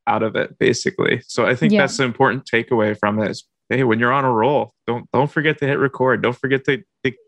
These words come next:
Speaker 1: organize and keep your work, right?
Speaker 2: Yeah, definitely, definitely.
Speaker 1: And develop it.
Speaker 2: Yeah, definitely. Yeah.
Speaker 1: All right. Just, um, one or two more quick questions. I'll let you go,
Speaker 2: Sure.
Speaker 1: Viv. So
Speaker 2: Sure.
Speaker 1: for,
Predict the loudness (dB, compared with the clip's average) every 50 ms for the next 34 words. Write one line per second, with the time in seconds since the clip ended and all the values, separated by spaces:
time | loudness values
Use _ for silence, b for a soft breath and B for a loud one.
0 | _ 0 2 4 4 4 2 2 0 0 0 2 0 0 0 -2 -6 -8 -8 -6
1 | -4 -2 -2 -2 0 0 0 0 0 0 0 0 0 -2 -6 -8 -6 -4 -2 0
2 | 0 0 0 -2 -4 -4 -2 2 2 2 2 2 0 0 0 0 0 2 0 0
3 | 0 0 0 0 0 -2 -2 -6 -8 -8 -8 -10 -12 -16 _ _ _ _ -4 -2
4 | 2 2 2 2 2 2 0 0 0 -2 -4 -6 -6 -6 -12 _ _ _ _ _
5 | _ _ _ _ _ -2 0 0 0 0 0 0 0 0 0 -2 -2 -2 -4 -6
6 | -8 -10 -14 -16 _ _ _ _ _ _ _ _ -8 -6 -6 -6 -6 -8 -12 -16
7 | _ _ _ _ _ _ _ -4 0 0 2 2 2 0 -2 -4 -6 -4 0 0
8 | 2 2 2 2 0 -2 -6 -8 -16 _ _ -20 -20 _ _ -12 -8 -4 0 0
9 | 0 0 0 -2 -2 -2 -2 -4 -6 -4 -2 0 0 2 2 2 0 0 -2 -6
10 | -6 -6 -6 -6 -4 -2 0 0 0 0 -2 -2 0 0 0 0 0 0 0 2
11 | 2 0 0 -2 -4 -2 0 0 0 0 0 0 -2 -2 -2 -4 -6 -10 _ _
12 | _ _ b b b -8 -4 0 0 2 2 2 2 0 -2 -2 -6 _ _ _
13 | _ _ _ _ _ -20 _ _ -2 0 0 0 0 0 0 0 0 -2 -4 -6
14 | -8